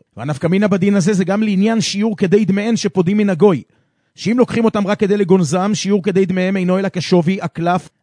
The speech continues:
הכתוב כדי להשתמש בו וכיוצא. ואם מותר לקרוא בו, אם הטעם הוא כדי למונעם מלגנוב, יש לומר שהשיעור הוא רק כדי שווי קלף. אבל אם הטעם הוא משום דוחק הציבור, יש לומר שכיוון שמותר לקרוא בו, שיעור כדי דמיהם הוא שיעור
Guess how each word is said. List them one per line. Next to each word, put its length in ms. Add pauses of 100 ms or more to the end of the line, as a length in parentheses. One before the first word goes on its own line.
הכתוב 480
כדי 220
להשתמש 380
בו 140
וכיוצא. 480 (800)
ואם 160
מותר 260
לקרוא 340
בו, 300 (680)
אם 160
הטעם 320
הוא 120
כדי 220
למונעם 360
מלגנוב, 500
יש 160
לומר 180
שהשיעור 400
הוא 80
רק 120
כדי 200
שווי 260
קלף. 420 (440)
אבל 160
אם 100
הטעם 260
הוא 100
משום 240
דוחק 300
הציבור, 400
יש 140
לומר 200
שכיוון 320
שמותר 300
לקרוא 300
בו, 120
שיעור 240
כדי 220
דמיהם 280
הוא 100
שיעור 560